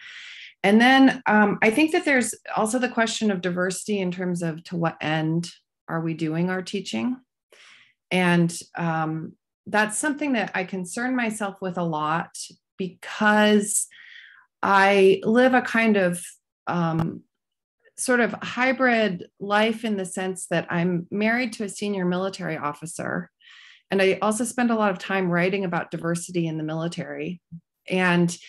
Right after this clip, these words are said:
talking to a lot of people who work in the nuclear enterprise in the United States Air Force. Um, and at the same time, I teach at a university in the United Kingdom where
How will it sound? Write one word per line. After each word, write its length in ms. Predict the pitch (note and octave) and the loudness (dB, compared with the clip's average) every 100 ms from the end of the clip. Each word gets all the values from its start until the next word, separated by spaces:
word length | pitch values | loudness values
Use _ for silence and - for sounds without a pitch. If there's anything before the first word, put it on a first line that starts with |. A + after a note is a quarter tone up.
| - _ | -20 _
talking 400 | - G3+ G#3+ A3 | -2 -2 0 -2
to 140 | G#3+ | -2
a 40 | F#3 | -2
lot 200 | F3 E3 | -2 -2
of 100 | E3 | -4
people 300 | F3+ F3 F3 | -8 -4 -2
who 120 | E3+ | -2
work 360 | D#3 F3+ F#3+ G3 | -2 -2 -2 -2
in 100 | F3 | -2
the 380 | D#3 D3+ D3 - | -2 -6 -10 -6
nuclear 420 | F3+ F3 E3+ C#3 - | -4 -4 -6 -8 -4
enterprise 880 | E3+ F3+ F3 - C3 C3+ C3+ - - - - - _ | 0 0 -2 -6 -6 -6 -8 -10 -16 -20 -20 -20 _
in 160 | F3 F3+ | 2 4
the 80 | F3 | 4
United 380 | E3+ D3 D3+ | 2 2 -2
States 320 | - C#3+ C#3 - | -4 -6 -6 -6
Air 200 | D3 D3+ | -4 -4
Force. 720 | E3+ C#3 B2+ D3 - - - _ _ _ _ - | -6 -6 -4 -4 -8 -10 -12 _ _ _ _ -6
Um, 200 | D#3+ E3 | -2 0
and 140 | F#3+ | 0
at 80 | G3+ | 0
the 60 | G#3+ | -2
same 260 | A#3+ A#3+ | 0 0
time, 340 | A3+ B3+ C4 A#3 | 0 0 0 2
I 80 | |
teach 300 | G3+ - G#3+ | -2 -4 -6
at 80 | A3 | -4
a 200 | G#3 F3+ | -2 0
university 840 | F3 F#3+ F3+ F3 F#3 - A3 G3 | 0 -2 -2 -2 -6 -6 -6 -4
in 100 | F3 | -2
the 80 | E3+ | -2
United 480 | E3 E3 D#3+ D#3 D#3 | -2 -4 -4 -6 -12
Kingdom 640 | - A3 G3+ D#3 C#3+ D#3 - _ _ _ _ _ - | -8 -6 -2 -2 -4 -8 -14 _ _ _ _ _ -16
where 540 | - F3+ F3+ F3+ E3+ | -6 0 2 4 0